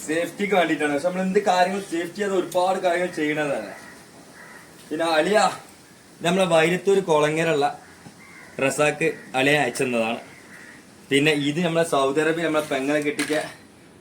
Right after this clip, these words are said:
എന്താ പറയാ, അറക്കലുള്ള തോട്ടോളി സൈർ. സ്വന്തം അളിയന്മാർ, രണ്ട് അളിയന്മാരായിക്കോട്ടെ, എന്തായാലും രണ്ട് എന്ത് ചെറിയ ഗിഫ്റ്റ് ആയാലും വളരെ സന്തോഷം. എന്തായാലും നമ്മളെ അളിയൻ ഇപ്പൊ സൗദിയിലാണ്, ഇത് ദുബായിൽ നിന്നാണ് വന്നിരിക്കണത്. എന്തായാലും ഭയങ്കര ഉഷാറായില്ലേ?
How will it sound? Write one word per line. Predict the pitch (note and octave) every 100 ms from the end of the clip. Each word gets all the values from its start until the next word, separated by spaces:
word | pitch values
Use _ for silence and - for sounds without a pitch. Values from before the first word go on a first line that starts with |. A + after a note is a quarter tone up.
| - - - C#3+
എന്താ | C#3
പറയാ, | D3 C#3 B2
അറക്കലുള്ള | B2+ B2 D#3 D3+ C#3+ -
തോട്ടോളി | C3 B2 D3 D3 -
സൈർ. | C#3 C3 C#3 D3+ B2+ - - - - - - - - -
സ്വന്തം | A#2+ C#3 D#3
അളിയന്മാർ, | D3 D#3+ F#3 F3+ D#3
രണ്ട് | F3+ G#3+
അളിയന്മാരായിക്കോട്ടെ, | F3+ F#3+ G3+ G#3 F#3 F#3 F3+ D#3+
എന്തായാലും | E3 F3 E3
രണ്ട് | D#3+ E3+ E3
എന്ത് | E3+ F#3 F#3
ചെറിയ | E3 F3+ F#3
ഗിഫ്റ്റ് | D#3 - F3+
ആയാലും | D#3+ D3+ D#3
വളരെ | E3+ - G#3 F#3+
സന്തോഷം. | F3 C3+ C3+ C#3
എന്തായാലും | C3+ D3+ D3+ - - - - - -
നമ്മളെ | D3 E3+ E3+
അളിയൻ | D3+ D#3+
ഇപ്പൊ | D#3+ D3+
സൗദിയിലാണ്, | D3 C#3 E3 D#3+ D3+ D3+ - - - - -
ഇത് | D#3 D#3
ദുബായിൽ | C#3 C#3+ D#3
നിന്നാണ് | C#3+ C3+
വന്നിരിക്കണത്. | A#2+ B2 C3 D3 - - - - - - -
എന്തായാലും | D3+ G3+ G#3
ഭയങ്കര | G3+ A#3 A3
ഉഷാറായില്ലേ? | A#3+ B3+ F#3 D#3 D3